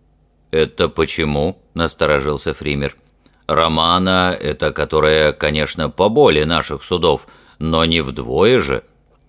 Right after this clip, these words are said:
"Вы видели их паруса, господин Фример? Высокие, узкие, треугольные. Это бермудские паруса.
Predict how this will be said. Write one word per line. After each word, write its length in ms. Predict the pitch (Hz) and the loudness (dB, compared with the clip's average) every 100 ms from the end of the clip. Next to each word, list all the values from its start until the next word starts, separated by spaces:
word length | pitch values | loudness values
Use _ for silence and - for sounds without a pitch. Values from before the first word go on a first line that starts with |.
| _ _ _ _ _ _ _ | _ _ _ _ _ _ _
"Вы 180 | 98 139 | 0 2
видели 340 | 175 214 180 143 | 2 2 2 0
их 180 | 127 | -2
паруса, 440 | - 123 123 - 69 | -2 -2 -2 -2 -2
господин 460 | 71 - 101 82 | -4 -4 -4 -4
Фример? 400 | 69 78 65 60 _ _ _ _ - - | -6 -6 -6 -8 _ _ _ _ -20 -12
Высокие, 640 | 117 170 - 139 - 156 | -4 -2 2 0 0 -2
узкие, 500 | 156 107 101 - 117 | -2 -4 -4 -2 -2
треугольные. 840 | - 127 104 73 82 76 80 87 92 _ _ _ | 0 0 0 0 0 0 0 -2 -4 _ _ _
Это 200 | 120 139 | -2 0
бермудские 720 | 123 156 165 120 - - 76 | 2 2 2 0 -2 -4 -4
паруса. 460 | 67 76 76 65 | -2 -6 -4 -8